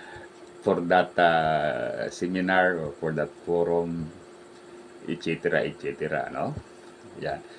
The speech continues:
Ngunit, ah, sa kaso nitong mga, ah,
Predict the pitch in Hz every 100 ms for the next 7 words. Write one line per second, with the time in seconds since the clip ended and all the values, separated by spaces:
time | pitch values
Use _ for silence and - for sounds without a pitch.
0 | - - 220 131 - - - - - 208
1 | - 185 202 180 208 170 160 160 151 147
2 | 143 143 156 - - - - - - -
3 | - 113 113 110